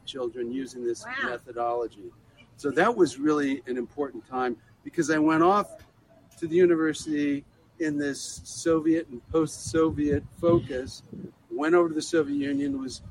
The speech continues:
Speaker 1: one, one of the first people to stay in Uzbekistan, Americans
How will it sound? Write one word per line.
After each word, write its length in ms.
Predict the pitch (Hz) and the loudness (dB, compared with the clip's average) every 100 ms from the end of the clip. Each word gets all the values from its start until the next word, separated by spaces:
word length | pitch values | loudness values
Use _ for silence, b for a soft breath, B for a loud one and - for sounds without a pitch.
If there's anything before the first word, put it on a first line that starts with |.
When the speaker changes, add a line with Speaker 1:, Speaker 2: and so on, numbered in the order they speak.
| - _ - | -20 _ -18
Speaker 1:
one, 420 | 269 170 180 190 190 | -10 0 2 2 -2
one 380 | 190 247 294 | -6 0 2
of 80 | 254 | 4
the 60 | 180 | 2
first 360 | - 156 - | 2 2 2
people 600 | - 156 - 143 135 127 - - | 0 0 0 0 0 -2 -8 -14
to 340 | 147 139 131 123 | -8 -4 -4 -8
stay 420 | - - 143 143 | -10 -4 -2 -2
in 120 | 131 | -4
Uzbekistan, 720 | 127 - 131 127 123 - 127 127 | -6 -8 -8 -8 -10 -12 -10 -6
Americans 680 | 123 127 127 - 120 120 | -4 -4 -4 -8 -12 -12